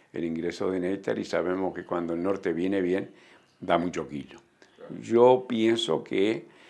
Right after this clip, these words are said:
Speaker 1: aquel que pueda mover colmenas para el eucalipto debe hacerlo, eh, siempre y cuando tenga los medios, ¿verdad?
Speaker 2: Claro.
Speaker 1: Este, porque el eucalipto te puede llegar a dar treinta, cuarenta kilos en dos meses.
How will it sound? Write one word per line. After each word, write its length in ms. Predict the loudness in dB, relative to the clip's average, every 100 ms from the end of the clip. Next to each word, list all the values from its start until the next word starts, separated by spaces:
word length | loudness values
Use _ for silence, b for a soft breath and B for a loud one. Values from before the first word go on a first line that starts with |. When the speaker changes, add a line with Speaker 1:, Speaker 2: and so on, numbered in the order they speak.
| B B -6
Speaker 1:
aquel 360 | -6 -4 -4 -4
que 100 | -4
pueda 320 | 2 2 2
mover 360 | -2 -2 0
colmenas 380 | -2 -2 -2 -2
para 180 | -2 -2
el 60 | -4
eucalipto 460 | -4 -4 -2 0
debe 260 | 2 2 2
hacerlo, 540 | 0 0 0 0 -6 -12 b b b b _
eh, 160 | -16 -16
siempre 300 | -10 -8 -6
y 20 |
cuando 220 | -6 -6
tenga 200 | -6 -6
los 140 | -6 -4
medios, 340 | -4 -2 -4
¿verdad? 340 | -6 -4 -6 -8 -16
Speaker 2:
Claro. 160 | -16 -16 B B _
Speaker 1:
Este, 880 | -8 -8 -6 -4 -2 -2 -4 -4 -8 -12 _
porque 400 | 0 0 0 0
el 100 | 0
eucalipto 760 | -2 -2 -4 -2 2 2 2 -2
te 100 | -6
puede 200 | -2 0
llegar 180 | 2 2
a 40 |
dar 140 | 2 0
treinta, 340 | -4 -4 -6
cuarenta 420 | -6 -6 -6 -6
kilos 260 | -6 -6 -6
en 40 |
dos 140 | -6 -8
meses. 340 | -10 -12 -20